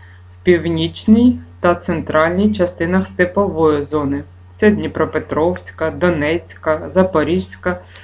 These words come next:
Миколаївська області, а також на Закарпатті. Цінні продукти харчування виробляють із круп'яних культур, таких як гречка, проса і рис.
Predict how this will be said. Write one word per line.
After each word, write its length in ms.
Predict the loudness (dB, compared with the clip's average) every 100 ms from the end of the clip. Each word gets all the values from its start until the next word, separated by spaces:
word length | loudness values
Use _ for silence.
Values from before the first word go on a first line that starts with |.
| -20 -20 -18 -6
Миколаївська 840 | -4 0 4 4 2 0 -4 0
області, 840 | 2 2 0 0 -2 -4 -10 -8 -6
а 100 | -6
також 520 | 0 2 2 0 -2
на 160 | 0 -2
Закарпатті. 1080 | -2 -4 -2 -4 -4 -6 -6 -8 -16 -12 -12 -14 -4 -4 -4 -14 -18 -20 -20 -20 -20 -20 -20 -20 -20 -12 -10
Цінні 320 | 2 8 8 6
продукти 580 | 2 0 0 0 0
харчування 960 | 0 -2 -4 -4 -2 2 4 2 2 0
виробляють 920 | 4 4 4 2 0 2 2 0 -4
із 120 | -8
круп'яних 600 | -4 -4 0 0 0 -2
культур, 540 | -2 -4 -2 0 -2 -2
таких 380 | -4 0 0 0
як 180 | -2
гречка, 600 | -2 0 2 2 -2 -4
проса 540 | -2 -2 -2 -2 -2 0
і 140 | 0
рис. 360 | -2 -6 -12